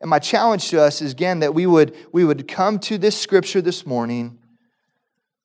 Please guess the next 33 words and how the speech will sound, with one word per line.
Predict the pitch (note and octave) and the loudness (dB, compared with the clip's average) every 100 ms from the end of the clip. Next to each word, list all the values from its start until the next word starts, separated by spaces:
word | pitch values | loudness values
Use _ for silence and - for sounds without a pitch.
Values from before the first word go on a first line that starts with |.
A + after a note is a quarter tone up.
| _ _ _ _ _ _ _ _ _ _ _ - | _ _ _ _ _ _ _ _ _ _ _ -12
with | C#3 | -8
a | C3 | -8
heart | - - F3+ F#3+ D#3 | -8 0 2 2 0
that | C3+ | -2
is | A#2+ | -4
humble | - F3 E3+ F3 C#3+ | -6 -6 -4 -4 -4
and | C#3 | -4
willing | C#3 C3+ B2+ | -4 -4 -6
to | - | -10
understand | C#3 C#3+ - C#3 B2 A#2+ | -10 -10 -12 -8 -8 -8
who | E3 E3+ | -4 -4
we | D#3+ D3 | -4 -6
are | A#2+ B2 A#2+ | -4 -4 -4
as | A#2 A#2 | -8 -10
believers. | - A2 A2 G#2 F2+ D#2+ - - - _ _ _ _ | -12 -12 -10 -12 -16 -18 -16 -16 -20 _ _ _ _
And | - | -4
I | |
want | F#3+ F3+ | -4 -4
to | - | -8
challenge | - E3+ F3 E3 D3+ - | -4 -2 0 -2 -8 -12
and | C#3+ | -14
confront | D3 B2+ - D3 C3 | -14 -14 -8 -8 -4
our | |
idea | C3 B2+ B2 D3 C#3 | -4 -4 -4 -2 -2
of | B2 | -2
what | B2+ | -4
it | A2+ | -2
looks | C3 B2+ | -6 -6
like | B2+ A#2 | -6 -6
to | - | -8
be | A2+ B2 B2 B2 A#2+ _ _ _ _ _ _ _ | -12 -8 -8 -8 -12 _ _ _ _ _ _ _
a | |
Christian. | A#2+ - D3+ - - G#2 E2+ | -12 -4 -4 -4 -8 -12 -14